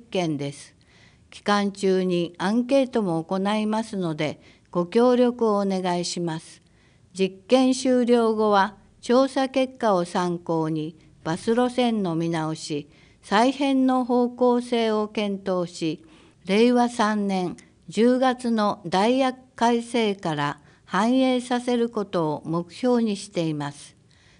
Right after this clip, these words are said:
問い合わせ、企画課、電話三二の一九零二。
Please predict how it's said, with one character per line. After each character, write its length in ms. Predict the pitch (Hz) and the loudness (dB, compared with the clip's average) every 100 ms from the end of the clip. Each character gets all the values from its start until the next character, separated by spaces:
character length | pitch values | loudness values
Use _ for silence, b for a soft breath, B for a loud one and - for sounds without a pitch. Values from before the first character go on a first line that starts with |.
| b | b
問 320 | - 220 233 226 | -4 2 2 4
い 60 | |
合 120 | 214 | 2
わ 80 | 202 | 0
せ、 440 | 208 - 180 - - _ | -4 -4 -2 -4 -10 _
企 160 | - - | -18 -4
画 300 | 208 208 - | -2 -2 -8
課、 320 | - 185 170 - b b b - | -2 0 0 -6 b b b -8
電 380 | 180 220 233 220 | 0 2 2 0
話 320 | 220 202 - _ | 0 0 -2 _
三 440 | - - 240 262 262 | -8 0 2 2 2
二 300 | 262 247 196 | 2 2 0
の 360 | 160 151 - - _ | -2 -4 -6 -12 _
一 280 | 170 175 - | -6 -6 -10
九 340 | - 247 240 | -2 2 2
零 300 | 220 220 208 | 2 2 0
二。 420 | 185 175 147 113 | 0 0 -2 -6